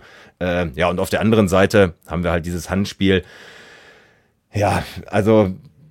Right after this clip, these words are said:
wir diskutieren immer wieder über Handspiel. In dem Fall, finde ich, ist es ein Elfmeter, den du geben solltest, weil der Arm dann halt doch so ganz komisch hoch geht, auch wenn er aus kurzer Distanz an den, äh, an die Hand kommt.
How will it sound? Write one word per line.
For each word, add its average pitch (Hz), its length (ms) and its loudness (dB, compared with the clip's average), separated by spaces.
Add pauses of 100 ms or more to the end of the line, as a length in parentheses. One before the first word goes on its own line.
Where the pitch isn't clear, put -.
(760)
wir 117 160 2
diskutieren 127 540 2
immer 123 200 6
wieder 147 200 6
über 127 180 6
Handspiel. 135 520 4
In 110 160 2
dem 120 240 4
Fall, 117 300 4
finde 117 360 -2
ich, 113 200 -2
ist 110 100 -4
es 110 160 -6
ein 104 120 -4
Elfmeter, 104 500 0
den 101 220 0
du 98 120 -2
geben 98 340 0
solltest, 123 840 4
weil 92 180 2
der 104 160 0
Arm 101 220 2
dann 98 180 2
halt 98 180 -2
doch - 120 0
so 107 140 -4
ganz 104 260 0
komisch 110 380 2
hoch 139 360 2
geht, 131 300 0
auch 98 200 0
wenn 107 120 0
er 92 80 0
aus - 200 -4
kurzer 120 340 0
Distanz 107 540 -4
an 117 160 -4
den, 117 360 0
äh, 104 300 0 (300)
an 110 140 0
die 101 120 -2
Hand 110 220 -2
kommt. 107 340 0